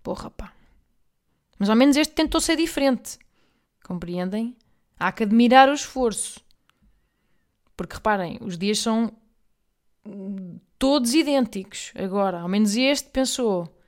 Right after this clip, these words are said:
"Não, chega, basta." Ya, os, os dias são gêmeos idênticos. Não é? Tipo, a mãe natureza,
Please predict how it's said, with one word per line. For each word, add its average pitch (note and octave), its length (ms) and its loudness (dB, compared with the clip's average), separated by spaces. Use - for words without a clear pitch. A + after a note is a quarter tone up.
"Não, F#3+ 400 0
chega, F#3+ 640 2
basta." F3+ 800 0
Ya, D#4 220 -2
os, D4+ 380 0
os D4+ 140 0
dias G3+ 520 0
são C#4 260 2
gêmeos C#4+ 380 2
idênticos. C#4+ 600 -4
Não C#4+ 120 0
é? A3 280 0
Tipo, B3 180 0
a B3 40 4
mãe C#4 120 2
natureza, G#3+ 800 0